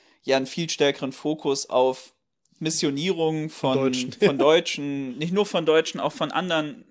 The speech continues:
Speaker 1: Menschen, die eben keinen, ähm, sonstigen Platz in Moscheeverbänden gefunden haben oder auch generell einfach Nicht-Muslimen. Aber bei den großen Moscheeverbänden ist es ja so, dass sie wirklich den primären Fokus darauf legen,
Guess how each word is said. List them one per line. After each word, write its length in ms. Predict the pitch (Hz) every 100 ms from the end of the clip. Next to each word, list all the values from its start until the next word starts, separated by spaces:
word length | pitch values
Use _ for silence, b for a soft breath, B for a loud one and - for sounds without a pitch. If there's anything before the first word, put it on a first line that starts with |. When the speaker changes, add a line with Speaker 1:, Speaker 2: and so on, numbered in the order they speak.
| -
Speaker 1:
Menschen, 280 | 143 151 156
die 100 | 135
eben 460 | 139 135 131 127
keinen, 400 | - 135 135 135
ähm, 420 | 127 127 127 123 120
sonstigen 500 | 139 160 - 139 131
Platz 380 | - 143 -
in 360 | - 131 131 127 b b b
Moscheeverbänden 760 | 147 131 143 139 131 131 135 143
gefunden 560 | 127 - 139 135 131 135
haben 580 | 127 127 127 120 131 _
oder 360 | - 135 127 120
auch 320 | 120 - _ -
generell 340 | 123 127 131
einfach 400 | - 127 135 127
Nicht-Muslimen. 800 | 143 165 - 143 - 135 135 143 _ _ -
Aber 180 | 139
bei 140 | 135 127
den 140 | 127
großen 340 | 120 170 233 185
Moscheeverbänden 640 | 170 175 175 147 151 160
ist 80 | 147
es 100 | 143
ja 100 | 139
so, 160 | 139
dass 160 | 139 135
sie 120 | 131
wirklich 260 | 151 180 156
den 160 | 151
primären 440 | - 135 147 190 165
Fokus 440 | - 165 165 -
darauf 400 | 143 151 156 156
legen, 300 | 147 143 143